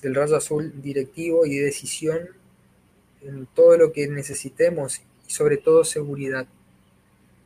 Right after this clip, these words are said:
Simplemente cierren sus ojos, respiren hondo y sientan y visualicen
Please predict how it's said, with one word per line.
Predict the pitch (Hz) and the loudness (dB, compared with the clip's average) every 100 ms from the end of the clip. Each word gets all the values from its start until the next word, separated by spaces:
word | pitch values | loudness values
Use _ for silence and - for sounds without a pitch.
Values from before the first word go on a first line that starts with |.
| _ _ _ _ _ _ _ _ _ _ _ _ _ _ _ _ _ _ _ _ _ _ _ _ _ _ _ _ _ _ | _ _ _ _ _ _ _ _ _ _ _ _ _ _ _ _ _ _ _ _ _ _ _ _ _ _ _ _ _ _
Simplemente | - - 185 185 190 190 | -10 -6 0 2 2 0
cierren | 180 180 185 | -2 0 -2
sus | 165 170 | -4 -2
ojos, | 185 208 214 - _ _ _ _ _ _ _ _ - - - _ _ _ _ | 0 0 -4 -6 _ _ _ _ _ _ _ _ -20 -20 -20 _ _ _ _
respiren | - 151 - 185 180 175 | -4 -4 -4 -2 2 2
hondo | 170 185 180 185 - _ _ _ _ _ _ _ _ _ _ _ _ _ _ _ _ - | 2 0 0 -2 -4 _ _ _ _ _ _ _ _ _ _ _ _ _ _ _ _ -12
y | 151 | -8
sientan | - 185 190 180 170 170 - _ _ _ _ _ _ _ _ _ _ _ _ _ _ _ _ - | -2 0 0 -2 -4 -6 -18 _ _ _ _ _ _ _ _ _ _ _ _ _ _ _ _ -10
y | 160 | -6
visualicen | 160 156 147 151 180 - 147 143 | -6 0 0 0 -6 -6 -8 -10